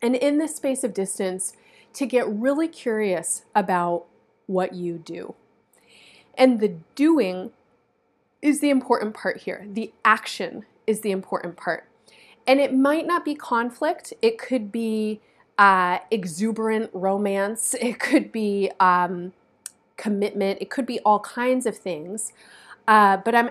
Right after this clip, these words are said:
asking you to be aware of how do you mobilize? How do you go into action? And a lot of times, actions are reactions.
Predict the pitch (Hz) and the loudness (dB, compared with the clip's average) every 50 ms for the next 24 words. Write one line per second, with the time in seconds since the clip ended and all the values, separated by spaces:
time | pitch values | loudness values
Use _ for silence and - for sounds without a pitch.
0 | 240 - 233 262 277 - - - 320 294 285 285 285 277 269 - 220 202 202 214 | -2 -4 -4 -4 -6 -8 -6 -4 -2 -2 0 0 -2 -2 -4 -6 -8 -8 -6 -4
1 | 208 202 196 185 185 185 185 185 180 185 185 185 185 - - 185 180 175 175 190 | -2 -2 0 0 0 0 0 0 0 0 -2 -2 -4 -2 0 0 0 0 0 -4
2 | 190 - - - 208 208 220 240 254 247 262 269 269 269 - - _ _ _ _ | -8 -14 -8 -2 2 4 6 6 6 4 4 4 2 0 -4 -10 _ _ _ _
3 | - 180 202 220 208 185 180 190 185 175 175 175 185 196 196 190 185 180 160 - | -8 -4 -2 -2 -2 -2 -4 -4 -4 -4 -4 -4 0 0 0 0 0 -2 -4 -6
4 | - - - - - - - - - - - 214 208 220 226 233 240 226 196 - | -6 -6 -6 -6 -8 -8 -12 -14 -8 -2 0 2 2 2 0 -2 -4 -4 -4 -2
5 | 196 185 185 185 180 180 190 - - 196 185 190 180 - - 202 190 180 180 - | 0 2 2 4 2 2 0 -2 -4 -4 -4 -4 -6 -6 -6 -6 -6 -6 -6 -8
6 | _ _ - - - 156 - - - - - 247 247 285 330 349 349 - - - | _ _ -20 -18 -18 -18 -16 -14 -8 -4 -2 -2 0 0 -2 -4 -6 -10 -20 -20
7 | - - - - - 220 226 233 220 220 208 208 220 233 262 262 - - - 220 | -20 -20 -20 -6 -2 0 2 2 4 6 6 8 8 6 6 2 -4 -8 -6 -4
8 | 208 196 196 196 196 190 - - _ _ _ _ _ _ - 185 208 208 - - | -2 0 0 0 -2 -4 -6 -10 _ _ _ _ _ _ 2 2 2 2 0 -6
9 | - 175 151 196 202 190 185 - - _ - 185 185 180 180 180 175 180 180 180 | -4 -2 -2 0 -2 -2 -4 -8 -12 _ 0 2 4 4 4 2 0 -2 -4 -6
10 | - _ _ _ _ _ - 190 175 185 196 190 190 185 - - 180 160 - - | -10 _ _ _ _ _ -12 -8 -6 -4 -4 -4 -4 -6 -8 -10 -12 -12 -12 -14
11 | - 175 - - - - - - - | -14 -14 -16 -16 -16 -14 -12 -12 -12